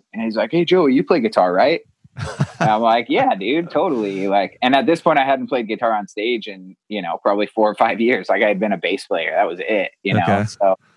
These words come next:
Speaker 1: so I'm like, "Yeah, dude, what do you, what do you need? Why are you asking me?" You know?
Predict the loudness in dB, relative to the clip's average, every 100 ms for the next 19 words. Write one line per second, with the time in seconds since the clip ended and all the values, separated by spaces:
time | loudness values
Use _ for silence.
0 | _ _ 0 2 4 4 2 2 -2 0
1 | 0 0 -2 -2 0 0 -2 0 0 0
2 | 0 0 0 -2 0 2 4 2 2 2
3 | 0 0 -6 -12 -8 -8 -4 0 0 0